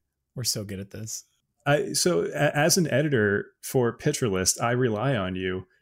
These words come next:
Speaker 2: for when I, when, when word vomit comes out and then I check in with you. I'm like, "Was that a word? Did I just say, uh, did I just make up a word on the spot?"
Speaker 1: And I just shake my
Speaker 2: I
Speaker 1: head and I just say, "Oh, my sweet summer child."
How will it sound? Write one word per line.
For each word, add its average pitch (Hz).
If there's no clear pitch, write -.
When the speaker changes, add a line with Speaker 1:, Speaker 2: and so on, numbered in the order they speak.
Speaker 2:
for 127
when 120
I, 110
when, 110
when 104
word 117
vomit 113
comes 104
out 104
and 110
then 98
I 98
check 110
in 117
with 95
you. 95
I'm 95
like, 98
"Was 113
that 160
a 185
word? 151
Did 123
I 131
just 139
say, 127
uh, 127
did 120
I 110
just 123
make 120
up 123
a 113
word 104
on 107
the 98
spot?" 120
Speaker 1:
And 143
I 123
just 117
shake 117
my -
Speaker 2:
I 117
Speaker 1:
head 117
and 113
I 110
just 110
say, 117
"Oh, 123
my 113
sweet 110
summer 101
child." -